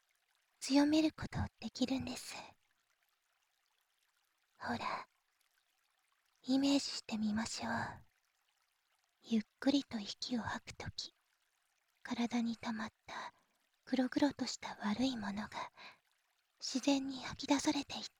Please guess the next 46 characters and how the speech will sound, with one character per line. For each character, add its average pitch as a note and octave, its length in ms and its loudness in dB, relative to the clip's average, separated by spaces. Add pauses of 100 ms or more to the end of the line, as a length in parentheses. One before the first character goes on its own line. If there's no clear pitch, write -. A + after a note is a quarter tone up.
(120)
て、 - 80 -12 (2250)
ゆ G#3+ 100 6
っ - 20 -2 (200)
く C#4 140 0
り C#4+ 140 4
と A3+ 120 -2
息 G3 340 -6
を B3+ 40 0
吸 - 280 -8
う G#3+ 40 -12
と - 140 -10 (100)
き、 - 200 -12 (960)
青 B3+ 240 4
々 C#4 280 4
と A#3+ 140 -6
し - 160 -6
た - 140 -10 (340)
す - 240 -6
が C4 140 2
す - 160 0
が C#4+ 120 6
し - 260 0
い D4 40 6
エ B3+ 120 4
ネ B3 140 0
ル C4+ 140 0
ギ A3+ 160 -6
ー A3 120 -8
が、 - 260 -8 (840)
自 - 280 -8
然 A#3 260 -2
に - 200 -10 (760)
あ - 120 2
な C4+ 140 6
た C#4+ 160 -2
の A3+ 140 -8
体 - 400 -6
に A#3 120 -6
吸 - 240 -6
い A3 40 -4
込 - 180 -10
ま C#4 140 -2
れ D4 120 -2
て C#4+ 120 -8
い A#3 100 -8
く。 - 180 -14